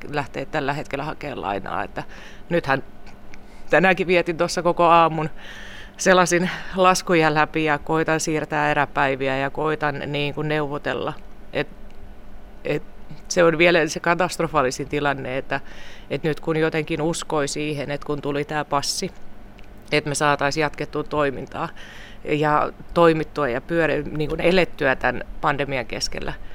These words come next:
Mut et, ja sit mä tein sitä, että, et okei, oli ihanaa, että kävi pikkujoulukautena väkeä ja saatiin elää jonkun aikaa,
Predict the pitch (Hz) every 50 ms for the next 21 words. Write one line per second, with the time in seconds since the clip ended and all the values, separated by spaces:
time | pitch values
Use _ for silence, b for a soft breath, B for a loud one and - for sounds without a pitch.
0 | B B B B B - - 151 156 151 - - 151 143 - - - - - -
1 | - - - - - - - - 160 165 156 - 170 160 - - 160 151 - 151
2 | 151 160 160 - 180 170 - 170 165 151 147 - - 156 127 - 90 143 151 -
3 | - 151 - 165 160 156 151 160 160 156 151 - - 175 170 170 175 156 156 139
4 | 135 131 131 135 - 147 139 151 143 135 135 135 131 - 151 143 - - 147 139
5 | 139 139 135 131 - 135 127 123 120 139 131 127 117 127 131 131 - 143 131 123
6 | 120 123 131 139 - 147 143 139 135 - 131 135 127 135 127 127 127 139 147 151
7 | - - B B B B B B B B B B B - - - 156 170 180 180
8 | 170 165 160 151 143 139 139 - 147 139 127 143 -